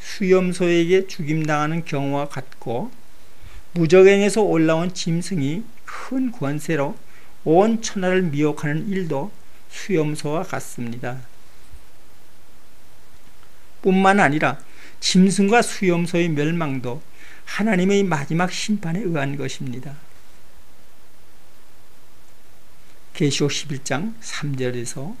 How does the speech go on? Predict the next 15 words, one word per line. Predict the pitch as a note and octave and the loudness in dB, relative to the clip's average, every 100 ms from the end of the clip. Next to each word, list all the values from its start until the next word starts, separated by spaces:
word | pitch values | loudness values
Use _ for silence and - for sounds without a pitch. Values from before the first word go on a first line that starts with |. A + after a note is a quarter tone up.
| - - - - | -8 -8 -8 -8
십 | - - - | -6 -6 -6
절까지 | C3+ B2+ B2+ A#2+ B2 | -4 -4 -4 -4 -2
말씀을 | A#2 A2+ - C3 D3+ B3+ - - - - - - - - - - - - - | -2 -2 -4 -4 -4 -6 -6 -8 -8 -8 -8 -8 -8 -8 -8 -8 -8 -8 -6
읽습니다. | C3 B2 - C3+ B2+ B2+ D3+ B3 - - - | -4 -4 -2 -2 0 0 -2 -4 -6 -8 -6
묵상하겠습니다. | C3+ - D3 C3+ C3+ C3 - C#3 C#3 D3 D3+ - - - - - - - | -6 -4 -4 -2 -2 -4 -4 -4 -4 -6 -8 -8 -8 -8 -8 -8 -8 0
"내가 | D#3 D#3+ G3+ | 4 4 6
나의 | A3 F3 G3+ A3+ | 8 10 8 6
두 | E3+ D#3 | 0 0
증인에게 | D#3+ C#3+ C3+ C#3 D#3 | 0 2 2 2 0
권세를 | E3 C#3 C3+ C3 C3+ D#3 | 0 -2 -2 -2 -2 -4
주리니 | - B2 A2+ A#2+ A#2 B2 - - - - - - - - - | -4 -6 -4 -4 -6 -6 -8 -8 -8 -8 -8 -8 -8 -8 -8
아무 | - D3 E3 G#3 G#3 | -2 2 4 4 4
때든지 | G3 F#3 F3+ F3+ | 4 4 4 4
원하는 | F#3 D3+ C#3+ D3 E3+ | 4 4 4 2 0
대로 | D#3 B2+ B2+ F#3 | 0 0 0 -2